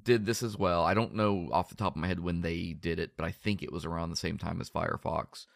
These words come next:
They're getting together and they've said, you know, ex-,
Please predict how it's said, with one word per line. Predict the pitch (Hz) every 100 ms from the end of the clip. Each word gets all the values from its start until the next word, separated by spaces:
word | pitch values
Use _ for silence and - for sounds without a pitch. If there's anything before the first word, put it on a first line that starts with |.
| _ _ _ _ _ _ -
They're | - 92
getting | 85 113 104 98
together | 95 95 95
and | 92 90
they've | 92
said, | - 90 85
you |
know, | 85
ex-, | 85 -